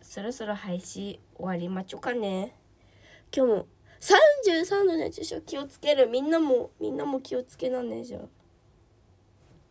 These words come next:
ありがとね、みんな。ちょっと遅めの朝配信だったけど。じゃあ、今日も一日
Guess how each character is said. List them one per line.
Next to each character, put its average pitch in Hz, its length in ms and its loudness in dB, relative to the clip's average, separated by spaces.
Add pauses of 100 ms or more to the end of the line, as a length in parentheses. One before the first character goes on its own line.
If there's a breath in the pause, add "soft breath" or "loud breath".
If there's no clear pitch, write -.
(800 soft breath)
あ - 20 -2
り 247 160 4
が 285 160 4
と 247 200 -6
ね、 214 180 -2
み 208 160 -4
ん 202 180 -6
な。 214 360 -2 (100)
ち - 100 -16
ょ - 20 -20
っ - 40 -20
と 190 160 -8
遅 190 200 -8
め 202 220 -6
の 202 320 -6
朝 214 280 -10
配 220 240 -8
信 202 280 -10
だ 202 60 -12
っ - 40 -16
た - 160 -20
け 202 160 -14
ど。 - 140 -14 (4000 soft breath)
じ 208 100 -6
ゃ 202 60 -2
あ、 - 80 -8 (1500 soft breath)
今 233 120 2
日 208 140 0
も 196 240 -10 (240)
一 - 260 -18
日 240 480 -12